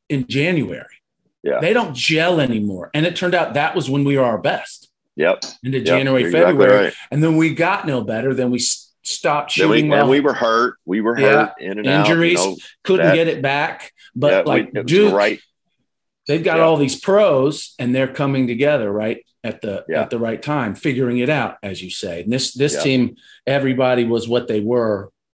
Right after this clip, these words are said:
Speaker 1: in January. You know, so
Speaker 2: Yeah,
Speaker 1: it was
Speaker 2: it
Speaker 1: different than usual Kentucky teams.
Speaker 2: Yeah.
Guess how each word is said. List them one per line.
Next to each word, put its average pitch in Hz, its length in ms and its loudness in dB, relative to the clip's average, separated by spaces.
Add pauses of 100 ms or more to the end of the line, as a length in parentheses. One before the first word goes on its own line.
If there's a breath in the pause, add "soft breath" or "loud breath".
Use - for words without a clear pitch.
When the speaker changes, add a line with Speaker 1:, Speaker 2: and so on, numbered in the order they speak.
(420)
Speaker 1:
in 104 100 -8
January. 101 680 -6 (520)
You 123 120 -4
know, 120 60 0
so 82 100 2
Speaker 2:
Yeah, 143 80 4
Speaker 1:
it - 20 2
was 139 160 0
Speaker 2:
it 87 60 0
Speaker 1:
different 135 400 -2
than 131 200 2
usual 131 360 0
Kentucky 110 460 -8
teams. - 460 -18 (360)
Speaker 2:
Yeah. 131 200 -12